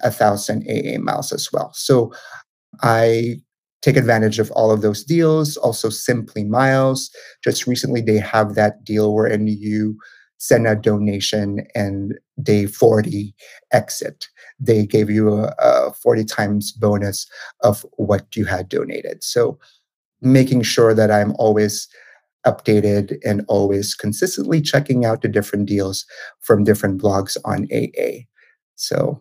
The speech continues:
and this year, actually, this year, they'll give you A A status just by accruing loyalty points. So the points that you accrue from credit card spend, from the shopping portals, that can count towards your A A status.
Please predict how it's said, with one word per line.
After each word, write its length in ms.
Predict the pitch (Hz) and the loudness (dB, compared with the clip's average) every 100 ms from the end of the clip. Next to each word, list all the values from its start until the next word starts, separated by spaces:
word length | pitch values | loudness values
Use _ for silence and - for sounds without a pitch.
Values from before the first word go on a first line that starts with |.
| - | -2
and 160 | 147 120 | 2 4
this 240 | 165 - | 2 2
year, 220 | 208 233 | 2 4
actually, 320 | 120 123 127 107 | 4 4 0 -2
this 340 | 113 - - | -2 -4 -6
year, 480 | 160 165 160 117 110 | -2 0 2 4 2
they'll 600 | 107 107 107 123 151 156 _ _ _ _ _ _ _ - - | 0 0 2 2 0 -2 _ _ _ _ _ _ _ -10 2
give 240 | 131 139 | 4 6
you 140 | 170 - | 2 4
A 240 | 139 135 | 2 2
A 40 | |
status 500 | 127 - 117 123 104 | -2 -2 -2 0 -2
just 440 | - - 113 - - | -4 -4 -4 -6 -6
by 380 | 110 107 107 107 117 | 0 2 2 0 -4
accruing 540 | - 120 110 110 104 | -6 -2 2 2 0
loyalty 540 | 101 104 107 107 - | 0 2 4 2 -4
points. 500 | 95 - - - - | -12 -8 -8 -8 -8
So 360 | - - 127 120 - - _ | -4 0 0 -2 -10 -20 _
the 100 | 127 | -4
points 440 | - - 123 120 - | -2 0 0 0 -4
that 180 | 110 | -4
you 120 | - - | -4 -4
accrue 300 | - - 110 | -6 -6 -6
from 200 | - 110 | -6 2
credit 240 | 185 196 | 4 4
card 240 | - 160 151 | 2 0 0
spend, 560 | - 143 135 131 135 - | 2 4 4 2 -2 -8
from 360 | - 113 104 107 - - | -2 0 0 -4 -10 -6
the 100 | 107 | -6
shopping 600 | - - 165 - 151 147 | -4 -2 -2 0 0 2
portals, 560 | - 113 110 107 107 - - - - - | 2 4 4 2 -2 -12 -20 -20 -20 -2
that 260 | 120 113 - | 2 2 0
can 220 | 110 107 | -2 -2
count 300 | - 101 101 | -2 -4 -2
towards 460 | - - - - - | -2 0 0 0 0
your 120 | - | 0
A 240 | - - - | 0 -2 -4
A 20 | |
status. 640 | - - - - - - | -4 -4 -4 -4 -6 -8